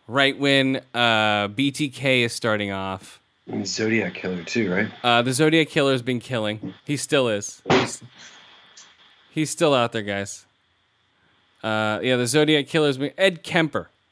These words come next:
Speaker 1: That's his name. Okay, so Ed Kemper. The, and, and there's interviews of him all over the place, guys. So he's, uh, San-, um, let's see. He, uh, serial killer Edmund Kemper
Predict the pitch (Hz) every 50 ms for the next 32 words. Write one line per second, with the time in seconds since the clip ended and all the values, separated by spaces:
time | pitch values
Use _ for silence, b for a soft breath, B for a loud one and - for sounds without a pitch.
0 | _ _ _ _ 135 131 123 - - 95 92 92 87 87 85 _ _ _ _ _
1 | _ _ _ _ _ _ _ _ _ _ _ _ _ _ _ - 131 131 131 -
2 | 107 92 - - 139 123 - 156 165 156 143 - 185 165 151 127 131 110 87 -
3 | _ _ _ _ _ _ _ b b b b b b b b b _ _ 123 120
4 | 131 127 123 123 120 117 117 113 110 - - 110 117 117 117 113 113 113 110 107
5 | - - 120 123 127 123 135 139 139 127 120 - - 135 131 127 123 120 123 120
6 | 110 117 113 107 110 110 101 98 98 95 92 92 92 92 - - 95 92 92 -
7 | - 95 92 92 101 - - 147 131 120 165 170 170 151 143 160 147 135 127 -
8 | - 147 139 135 - 131 131 123 120 113 104 - _ _ _ _ _ _ _ _
9 | _ _ _ _ _ _ _ _ _ _ _ _ - 113 110 - - - 117 104
10 | 101 98 113 131 131 131 127 120 117 113 110 - - 185 175 175 180 175 170 -
11 | - 175 165 160 156 139 139 139 135 147 151 143 139 - 147 131 123 127 123 127